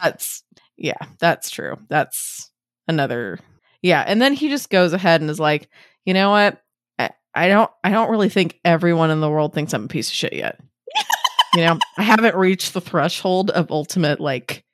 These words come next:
Speaker 1: shit. So I need to just make sure we're gonna go over the top. We're gonna make it so that, like, I just defeat all the shit,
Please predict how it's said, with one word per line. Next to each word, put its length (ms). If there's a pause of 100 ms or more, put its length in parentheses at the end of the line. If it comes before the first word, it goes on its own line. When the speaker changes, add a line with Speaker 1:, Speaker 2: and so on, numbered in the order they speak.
(800)
Speaker 1:
shit. 680 (140)
So 400 (240)
I 60
need 140
to 100
just 220
make 260
sure 360 (200)
we're 80
gonna 120
go 180
over 220
the 80
top. 440 (360)
We're 80
gonna 140
make 300
it 140
so 100
that, 160
like, 380 (160)
I 60
just 300 (360)
defeat 380
all 120
the 100
shit, 340